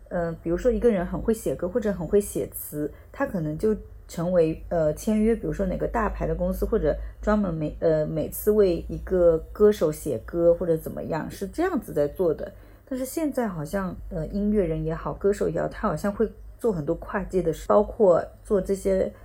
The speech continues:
创作内容、做音乐的人，可能，呃，独立音乐人，他们的规模起来了。像以前的话，我记得很少，然后都是在豆瓣上，然后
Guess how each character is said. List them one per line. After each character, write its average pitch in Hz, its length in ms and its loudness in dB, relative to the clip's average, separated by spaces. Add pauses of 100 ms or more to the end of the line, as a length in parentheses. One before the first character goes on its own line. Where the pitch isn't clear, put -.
(160)
创 190 280 0
作 180 160 0
内 190 200 0
容、 151 240 0
做 185 160 0
音 202 240 0
乐 220 120 4
的 165 140 4
人， 151 260 -2
可 - 220 -4
能， 151 340 -4 (380)
呃， 156 200 -4
独 160 200 -4
立 208 140 0
音 208 120 0
乐 208 140 4
人， 151 320 -2
他 - 180 -6
们 214 220 0
的 208 100 4
规 254 240 0
模 196 220 2
起 - 240 -4
来 139 220 -4
了。 160 240 -2
像 330 180 2
以 220 80 2
前 156 240 -4
的 190 80 0
话， 302 180 2
我 208 120 2
记 240 160 -6
得 254 180 4 (220)
很 175 260 -2
少， 175 320 0
然 - 180 -4
后 202 140 0
都 226 160 2
是 233 180 -6
在 208 240 2
豆 254 220 2
瓣 170 260 0
上， - 240 -6
然 - 140 -4
后 196 240 2